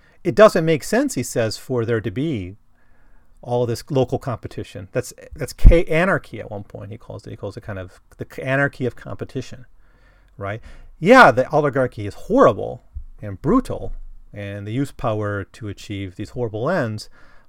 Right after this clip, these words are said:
but in a sense, they're on the right side of history, 'cause they're part of this trajectory towards greater organization and centralization, and the, the, the potential there is for better management. The tools are there, but no,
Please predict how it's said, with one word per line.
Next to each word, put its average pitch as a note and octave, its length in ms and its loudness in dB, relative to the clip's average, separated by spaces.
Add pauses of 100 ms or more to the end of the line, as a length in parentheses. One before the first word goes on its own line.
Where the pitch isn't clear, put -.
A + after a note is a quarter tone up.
but G#3 220 8
in E3 100 0
a D#3 80 0
sense, G3+ 340 0
they're E3 120 2
on C#3+ 80 2
the B2+ 80 0
right C3 160 2
side G#2+ 220 -4
of - 80 -10
history, - 500 -6 (240)
'cause C3 220 -4
they're B2 160 -2
part D3+ 380 2
of B2 100 -2
this A2+ 240 -8
trajectory A2+ 500 -6
towards - 240 -10
greater G2+ 300 -6
organization G2 1000 -12 (380)
and F#2+ 280 -14
centralization, G2 1040 -8
and G2 320 -10 (240)
the, A#2+ 140 -2
the, B2 180 -4
the C3+ 80 0
potential - 400 -4
there B2 420 -2
is G#2+ 280 -12
for - 420 -2
better E3 220 4
management. G2 540 -10
The B2+ 80 -6
tools C#4 340 2
are B2 140 2
there, - 260 -12 (440)
but C3 120 -4
no, C3 240 -6